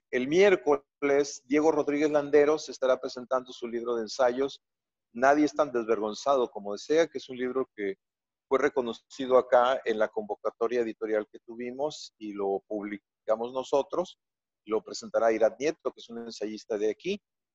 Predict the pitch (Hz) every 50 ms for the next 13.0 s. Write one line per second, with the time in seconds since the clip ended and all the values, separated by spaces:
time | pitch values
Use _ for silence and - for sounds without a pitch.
0 | _ _ _ _ _ 131 123 120 120 120 - - 170 160 - - 185 175 165 160
1 | 160 165 175 - - 170 - - 151 156 160 156 156 139 - - 160 156 147 -
2 | 156 151 160 175 175 170 160 - - - - _ _ 131 123 135 143 143 147 156
3 | 156 160 147 - 131 110 104 104 104 98 98 95 95 101 98 101 101 101 98 -
4 | 110 104 - - 131 135 143 139 139 - 104 104 101 101 98 - 120 123 123 120
5 | - 135 131 123 120 - _ _ _ _ _ _ _ _ _ 101 101 104 - -
6 | 170 208 214 - - 165 151 156 151 151 151 147 147 151 156 - - 123 110 110
7 | 98 - - 101 92 - - _ _ _ _ _ _ _ _ _ _ _ _ _
8 | _ - - - - - - - - - 131 165 202 180 143 131 127 123 123 -
9 | - - 101 101 98 95 92 90 - _ _ 107 - - 117 104 - - 101 -
10 | 107 110 135 175 175 156 156 151 143 120 - 127 143 180 214 190 151 120 101 104
11 | 95 - - - - - _ _ _ _ _ _ _ _ _ _ _ _ _ _
12 | _ _ _ _ 117 117 - 143 139 147 156 165 170 151 151 165 190 - - -